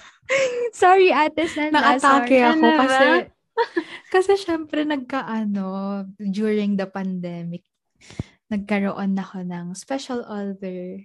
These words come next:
Speaker 2: Pero, ayun, di rin nagtagal. Anyways, going back.
Speaker 1: <laughs> Mamaya, elaborate natin yan, Ate Sel, ah.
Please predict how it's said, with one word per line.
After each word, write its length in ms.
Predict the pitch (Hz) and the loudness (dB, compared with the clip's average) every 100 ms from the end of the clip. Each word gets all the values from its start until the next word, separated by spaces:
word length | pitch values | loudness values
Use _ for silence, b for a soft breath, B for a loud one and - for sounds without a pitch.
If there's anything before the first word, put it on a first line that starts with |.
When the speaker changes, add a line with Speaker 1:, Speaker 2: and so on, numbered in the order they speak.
| - | -10
Speaker 2:
Pero, 600 | 226 208 202 196 202 202 202 _ _ _ _ _ _ | -8 -6 -6 -6 -6 -10 -14 _ _ _ _ _ _
ayun, 640 | - 262 208 202 202 202 _ _ - - _ | -8 -4 -2 -2 -4 -6 _ _ -20 -20 _
di 240 | 220 214 202 | 2 4 4
rin 160 | 196 | 4
nagtagal. 800 | 196 185 - 185 180 175 160 190 _ _ | 2 0 -6 -10 -8 -10 -8 -10 _ _
Anyways, 800 | 233 277 269 226 208 208 214 - | -2 2 4 6 6 2 -4 -8
going 380 | 214 196 214 | -4 -2 -2
back. 320 | 190 165 170 - | -2 -6 -8 0
Speaker 1:
<laughs> 1600 | 294 302 - 320 294 285 294 320 - _ _ 494 539 - - - | 2 2 2 2 2 0 0 -4 -4 _ _ -6 -6 -8 -12 -2
Mamaya, 480 | 254 226 220 240 | 0 0 -2 0
elaborate 720 | 269 214 202 196 208 208 202 - | 0 -2 -2 -4 -4 -4 -6 -8
natin 400 | 202 190 196 196 | -12 -10 -8 -6
yan, 160 | 196 | -6
Ate 320 | - 185 185 | -6 -6 -6
Sel, 360 | 185 220 214 202 | -6 -2 0 0
ah. 400 | 185 180 180 202 | 2 2 2 -2